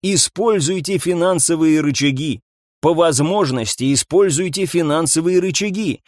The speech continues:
Финансовые рычаги — это бизнес-займы и кредитные линии от банка, основанные на денежном потоке, размер которых зависит от денежного оборота в вашем успешном бизнесе. Денежный поток —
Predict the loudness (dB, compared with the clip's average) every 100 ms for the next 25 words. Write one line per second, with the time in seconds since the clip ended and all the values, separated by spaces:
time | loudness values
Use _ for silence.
0 | -20 -6 -2 0 0 0 0 2 0 0
1 | 0 0 0 2 0 2 0 0 0 0
2 | 0 0 -2 -2 -2 0 0 -2 0 0
3 | 0 0 0 0 0 0 0 0 0 0
4 | -2 -2 0 0 0 0 -2 -2 -2 -2
5 | 0 -2 0 -2 -2 -4 -8 _ _ 0
6 | 2 2 0 0 0 2 2 2 2 0
7 | 0 -2 -2 -2 0 0 0 0 2 2
8 | 4 4 2 2 0 -4 -6 -12 -8 -2
9 | 2 2 2 -2 -2 -2 -2 -2 -4 -2
10 | -4 -2 -4 -4 -4 -6 -8 _ _ _
11 | -4 0 2 0 0 0 2 2 4 2
12 | 0